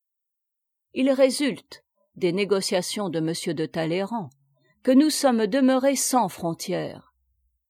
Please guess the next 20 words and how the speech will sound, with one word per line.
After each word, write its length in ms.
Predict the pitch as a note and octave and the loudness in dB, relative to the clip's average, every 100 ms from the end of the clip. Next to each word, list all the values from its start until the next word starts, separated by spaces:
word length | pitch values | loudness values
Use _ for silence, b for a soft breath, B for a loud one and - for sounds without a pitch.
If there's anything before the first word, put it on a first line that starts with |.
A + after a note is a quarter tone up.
| _ _ - | _ _ -4
Une 220 | A#3+ C4+ | 4 4
bataille 460 | B3+ C#4 C#4 C#4 B3 | 6 4 4 2 2
perdue 420 | - C4 A3 C4+ | 2 0 0 0
à 120 | G#3 | 0
Mons 440 | G3+ A#3+ F#3+ - - | 2 0 -2 -6 -8
ou 100 | G#3 | -4
à 80 | F#3 | -4
Coblentz 720 | - A3+ A3 B3 D#3+ E3 - - B B B | 0 -2 -2 -2 -4 -8 -14 -18 B B B
amènerait 680 | B3+ C#4+ D#4+ D#4 C4+ C#4 C4 | 2 4 4 4 4 2 0
en 120 | G#3+ | 0
huit 200 | A3 C#4 | 2 2
jours 320 | G#3+ C#4 D4+ - B | 2 0 -2 -4 B
la 160 | B A#3 | B -2
cavalerie 640 | A#3 D4+ C4+ C4 C4 - | 2 2 2 2 -2 0
ennemie 480 | - C4+ B3 A#3+ C4 | 4 6 6 4 2
sous 160 | C4 B3+ | 0 0
les 140 | A#3 | 2
murs 320 | A3+ B3 F#3 | 4 4 2
de 100 | D3 | 0
Paris. 520 | D3 D3 C3+ C#3+ - | -2 -4 -6 -8 -14